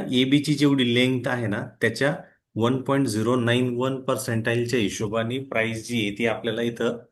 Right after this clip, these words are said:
बनताना दिसते. म्हणजे याचा अर्थ काय आहे की प्राइस किंमत जी आहे, ती आपल्याला उलट्या बाजूने जाताना दिसते. म्हणजे एबीच्या सीडी जो आहे,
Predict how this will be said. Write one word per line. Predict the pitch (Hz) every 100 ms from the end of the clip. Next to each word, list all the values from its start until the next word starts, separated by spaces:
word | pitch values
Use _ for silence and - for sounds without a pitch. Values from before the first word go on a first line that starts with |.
| _ _ _ -
बनताना | 107 107 110 113 107
दिसते. | 107 - - 85 - _ _ _ _ -
म्हणजे | 95 107
याचा | 107 120
अर्थ | 120 123
काय | 123 127 113
आहे | -
की | - _ _ _ _ - 131 -
प्राइस | 117 117 139 - - -
किंमत | 120 123 120
जी | 117
आहे, | 120 113 98 90 - _ _ _ _ _
ती | 110 131 175 -
आपल्याला | 110 120 120 139 -
उलट्या | 131 131 131 131
बाजूने | 127 123 123 127 127
जाताना | 120 120 117
दिसते. | 123 120 117
म्हणजे | 110 101 98 135 -
एबीच्या | 120 120 127 123 139 139
सीडी | - 107 120
जो | 117 123
आहे, | 123 -